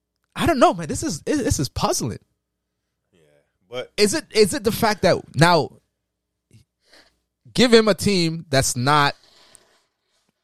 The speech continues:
Speaker 1: looking for championships, doesn't have championship aspiration? He excels.
Speaker 2: Yeah, because they don't have to win.
Speaker 1: And when you put him with a team that has
Speaker 2: And he just gets
Speaker 1: championship
Speaker 2: his stats.
Speaker 1: aspirations,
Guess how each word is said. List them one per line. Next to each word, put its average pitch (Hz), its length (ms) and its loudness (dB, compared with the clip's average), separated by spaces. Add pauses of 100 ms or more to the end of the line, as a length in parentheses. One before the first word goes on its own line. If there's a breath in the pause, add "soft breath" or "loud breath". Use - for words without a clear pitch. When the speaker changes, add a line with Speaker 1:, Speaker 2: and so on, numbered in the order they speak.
(1200)
Speaker 1:
looking 151 280 0
for 139 100 0
championships, 127 680 0
doesn't 143 240 0
have 143 160 2
championship 143 560 0
aspiration? 110 600 0 (1400)
He 190 180 4
excels. - 560 0 (1160)
Speaker 2:
Yeah, 131 140 -8
because 98 280 -8
they 101 80 -2
don't 107 140 0
have 107 120 -4
to 107 100 -4
win. 110 280 -6 (500)
Speaker 1:
And 147 140 6
when 180 100 8
you 175 60 4
put 208 180 2
him 202 100 2
with 180 220 0 (160)
a - 60 -4
team 160 560 2 (120)
that 123 140 4
has 131 220 4
Speaker 2:
And 107 80 -6
he - 160 0
just - 20 0 (180)
gets 120 120 0
Speaker 1:
championship 143 100 2
Speaker 2:
his 127 120 -2
stats. 147 160 -4
Speaker 1:
aspirations, 127 880 -6